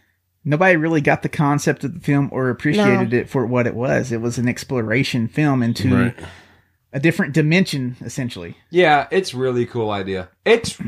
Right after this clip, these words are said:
Speaker 4: it's really cool idea, he said.
Speaker 1: <laughs> It's really
Speaker 4: <laughs> But,
Speaker 1: cool.
Speaker 4: um, they're wrong.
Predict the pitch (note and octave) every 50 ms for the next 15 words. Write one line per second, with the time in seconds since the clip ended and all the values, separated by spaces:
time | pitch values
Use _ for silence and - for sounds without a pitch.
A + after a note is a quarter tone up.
0 | G2 F#2 - E3 F#3 - - - - - C#3+ B2+ C#3 C#3+ C#3+ C#3 C#3 B2+ B2 -
1 | B2 A2+ G2+ F#2 F2 D#2+ D#2+ D#2+ D2+ E2 D#2+ D2 C#2 - F2 D#2 - - A#1+ -
2 | - - B1 - - - - F3 E3 D3+ - - - - - C3 G3 D#3+ D3+ B2+
3 | - C#3 C3+ B2 D#3 C#3+ B2 B2 B2 A#2+ A#2 A#2 A#2+ A#2+ A#2+ - - F3 - _
4 | _ _ _ _ _ _ _ _ _ _ - C3 C#3 E3 E3+ D#3 C3+ B2 G#2 F2+
5 | E2 D#2+ D#2+ E2+ -